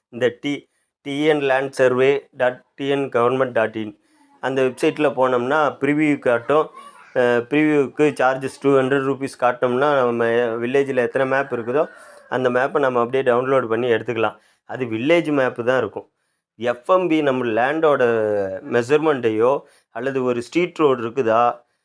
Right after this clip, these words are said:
இல்லையா, அது எவ்வளோ மெஷர்மெண்ட்டு, இதெல்லாம் பார்க்கணுன்னா நம்ம எஃப் எம் பி வாங்கி பார்த்தா தான் தெரியும். வில்லேஜ் மேப்பில் அவ்வளோ டீட்டெயிலாக இருக்காது. இதை வந்து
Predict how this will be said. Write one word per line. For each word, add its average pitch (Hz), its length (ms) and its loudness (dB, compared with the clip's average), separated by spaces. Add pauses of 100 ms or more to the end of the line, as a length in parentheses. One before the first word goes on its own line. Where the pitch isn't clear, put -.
(180)
இல்லையா, 127 640 0
அது 123 380 2
எவ்வளோ 143 300 4
மெஷர்மெண்ட்டு, 123 760 -2
இதெல்லாம் 135 460 0
பார்க்கணுன்னா 135 580 0
நம்ம 120 220 0
எஃப் 110 200 -4
எம் 170 120 -2
பி 165 120 2
வாங்கி 120 220 2
பார்த்தா 113 280 -2
தான் 113 200 -4
தெரியும். 110 220 -6
வில்லேஜ் 139 340 0
மேப்பில் 117 560 0 (380)
அவ்வளோ 127 240 -8
டீட்டெயிலாக 113 520 0
இருக்காது. 98 380 -6 (600)
இதை 147 240 0
வந்து 139 300 -2